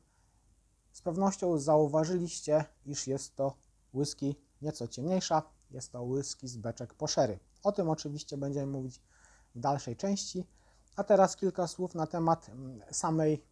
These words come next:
destylarni, krótko na temat historii. Destylarnia Glengale,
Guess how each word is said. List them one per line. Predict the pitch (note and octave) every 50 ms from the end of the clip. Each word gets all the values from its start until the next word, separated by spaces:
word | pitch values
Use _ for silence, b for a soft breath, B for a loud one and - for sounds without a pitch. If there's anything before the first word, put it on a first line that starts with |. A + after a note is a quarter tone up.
| _ -
destylarni, | - E3 F3 F#3+ - - G#3+ G3 G3 F#3 F3 D#3+ D#3 D3+ D3+ _ _ _ -
krótko | - - G#3+ G#3+ - - D3 D3 D3 -
na | C3 C3
temat | - - C3+ C3+ C3+ C3+
historii. | - - D#3 - - - D#3 C3+ A#2 G#2+ G2 _ _ _ _ _ _ _ _ _ _ _ _ _ _ _ _ _ _ _ _ _ - - b b b b b b b b
Destylarnia | B2 C3 E3 D#3+ - - F#3 F#3+ G3 G3 G3 F#3+ F3
Glengale, | D3+ D3+ F3 F3 F3 E3+ C#3+ D3+ C#3+ C3+ D3 F#3 A3+